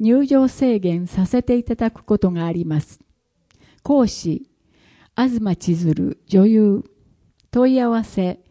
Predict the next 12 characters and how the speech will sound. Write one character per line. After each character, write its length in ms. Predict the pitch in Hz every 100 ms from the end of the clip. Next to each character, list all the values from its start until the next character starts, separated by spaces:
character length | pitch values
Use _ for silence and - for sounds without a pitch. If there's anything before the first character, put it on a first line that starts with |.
| _ _ _
地 240 | - 311
域 220 | 277 202 185
学 320 | 185 185 -
校 240 | 233 226
教 280 | 226 226 214
育 220 | 208 -
課、 320 | - 185 170 - _ _
地 220 | - 302
域 260 | 247 - 185
教 240 | - 233
育 220 | 254 -
係。 500 | 226 202 170 156 -